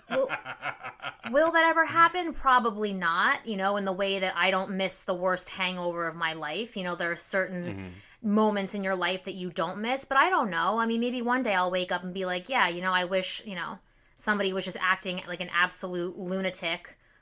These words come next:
Speaker 1: on the South Lawn." Like, maybe I'll miss that at some point. I, I don't know.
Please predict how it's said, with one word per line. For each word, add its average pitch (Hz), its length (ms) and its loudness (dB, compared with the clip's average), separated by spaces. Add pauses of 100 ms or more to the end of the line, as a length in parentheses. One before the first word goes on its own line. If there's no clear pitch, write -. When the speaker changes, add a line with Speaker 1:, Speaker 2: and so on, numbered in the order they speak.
Speaker 1:
on 175 220 0
the 170 60 -2
South 190 420 4
Lawn." 160 380 -4
Like, 175 140 -4
maybe 226 260 0
I'll 240 100 6
miss 247 220 -2
that 160 200 2
at 156 120 -10
some 160 160 -8
point. - 320 -18
I, 170 120 -10 (160)
I - 20 -8
don't 175 140 -8
know. 180 220 -10